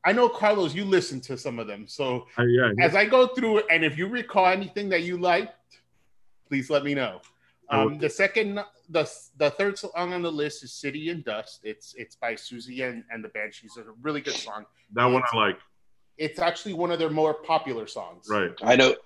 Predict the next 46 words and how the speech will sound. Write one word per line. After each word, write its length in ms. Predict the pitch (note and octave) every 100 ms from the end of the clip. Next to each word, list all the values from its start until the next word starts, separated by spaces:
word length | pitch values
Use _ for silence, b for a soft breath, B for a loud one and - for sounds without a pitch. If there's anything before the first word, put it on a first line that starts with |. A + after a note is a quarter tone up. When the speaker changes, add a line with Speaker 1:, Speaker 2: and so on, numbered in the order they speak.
| _ _ -
Speaker 3:
and 140 | C3
I 80 | C#3+
know 140 | C#3
Susie 280 | C3+ C3+ B2
and 80 | A#2
the 60 | G#2
Banshees. 460 | F#2+ - - - - - _
Speaker 1:
And 180 | C3 B2
you 80 | C3
know 200 | C3+ B2+
them. 200 | A#2+ G#2 _ b b
Speaker 2:
You 80 | B2
Speaker 1:
Um, 100 | D3
Speaker 2:
would, 120 | D#3
Speaker 1:
it's 120 | D3+
Speaker 2:
you 60 | F#3
Speaker 1:
actually 200 | F#3+ E3
Speaker 2:
would, 220 | D#3+ C3+
you 80 | F3+
would 140 | F3+
know 140 | C#3+ B2+
this 180 | A2+ -
song, 220 | G#2 F#2+
Gilbert. 280 | G2 F#2 F#2+
You've 140 | G#2
heard 120 | F#2
it 60 | D#2+
before. 260 | D#2 D#2 D#2+ -
Speaker 1:
Yeah. 260 | C#3+ C3 A2+ - - b b b b b b
It's, 240 | D3 D3+ -
it's 200 | E3 E3
inspired 520 | E3+ - E3 E3 F3
by 120 | E3+ D3
Pompeii, 640 | - D3+ C#3 D#3 D3+ A2+
and 180 | A#2 A#2
she, 380 | - - D3 C#3
she 300 | - - C#3+
actually, 540 | D3 C#3+ - D3+ C3+ C3
it 80 |
was 140 | B2 A#2
a 60 |
visit 340 | A2 D3+ D3 C#3+
that 120 | B2
she 140 | -
took 320 | C3 F#3+ F#3+ D3
there, 220 | B2+